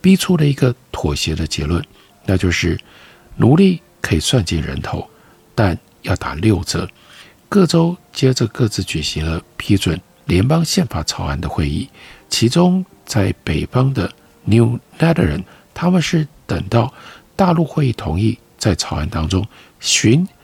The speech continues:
荷兰的先例，加入保障各种公民自由的宪法修正案，合称权利法案之后，才同意在自己的这个州里面来进行批准宪法的投票。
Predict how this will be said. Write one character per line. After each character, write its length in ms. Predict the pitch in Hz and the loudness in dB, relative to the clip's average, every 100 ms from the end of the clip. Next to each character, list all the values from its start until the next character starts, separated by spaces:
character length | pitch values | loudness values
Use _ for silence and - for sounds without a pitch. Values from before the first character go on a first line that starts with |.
| - | -20
荷 380 | - - 95 147 | -12 -2 2 2
兰 180 | 131 | 2
的 80 | 92 | 0
先 280 | 98 147 143 | -2 0 2
例， 160 | 143 - - _ _ | 0 -2 -10 _ _
加 160 | 180 190 | 2 4
入 140 | 202 | 4
保 180 | 117 - | 2 -2
障 180 | 117 101 | 0 0
各 160 | 104 | 0
种 240 | 85 78 95 _ _ | -2 -4 -8 _ _
公 200 | - 147 | 0 0
民 120 | 113 | 0
自 200 | 82 - | -4 -6
由 160 | 82 69 | -4 -6
的 100 | 78 | -6
宪 240 | 78 - | -4 -2
法 200 | 120 - - | -2 -4 -8
修 240 | - 123 | -2 0
正 160 | 123 123 | 2 0
案， 160 | 113 110 - - - - | 0 -2 -8 -20 -20 -20
合 240 | - 120 101 | -8 0 2
称 280 | 147 156 - _ _ | 4 2 -2 _ _
权 280 | - - 104 | -8 -2 0
利 120 | 196 | 2
法 200 | 170 - | 0 -4
案 180 | 82 82 | -6 -6
之 140 | - | -6
后， 240 | 92 104 - - - _ - | -2 -2 -2 -12 -20 _ -18
才 200 | - 98 | -2 0
同 240 | - 107 120 | 2 2 2
意 100 | 117 | 2
在 320 | 107 95 92 _ | 0 -2 -6 _
自 180 | - 180 | -4 -4
己 220 | 151 - | -4 -6
的 200 | - 78 - _ | -6 -6 -8 _
这 160 | - 104 | -2 -2
个 160 | - - | -2 -6
州 240 | - 160 160 | 0 0 2
里 180 | 110 82 | -2 -2
面 240 | 92 87 - - - - | -2 -2 -8 -20 -12 -2
来 120 | 95 | -2
进 220 | - 147 | 2 0
行 240 | - 76 - _ - | 0 -4 -8 _ -6
批 180 | - | -2
准 180 | 110 - | -2 -2
宪 220 | - 98 | -4 -4
法 160 | 71 65 | -4 -8
的 80 | - | -12
投 180 | - 76 | -10 -8
票。 240 | - - | -6 -8